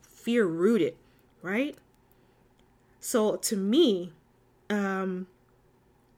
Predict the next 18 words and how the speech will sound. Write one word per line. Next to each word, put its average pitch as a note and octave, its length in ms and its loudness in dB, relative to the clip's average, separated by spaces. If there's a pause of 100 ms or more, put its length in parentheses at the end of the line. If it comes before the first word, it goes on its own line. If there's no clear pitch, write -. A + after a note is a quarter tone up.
(520)
distractions A3+ 680 -2
can G#3+ 200 -2
really A3 240 2
be G3+ 140 -4
an G3 80 -4
opportunity E3+ 680 -4
to D3+ 180 -14
reflect D#3 600 -6
and D#3+ 160 -14
kinda F3+ 320 -10
evaluate D3+ 760 -4
and D#3 80 -14
assess - 500 -8
what's, E3+ 280 -6 (600)
what's G3+ 180 -4
going G#3 300 -2
on G3+ 160 0
internally. E3+ 720 -4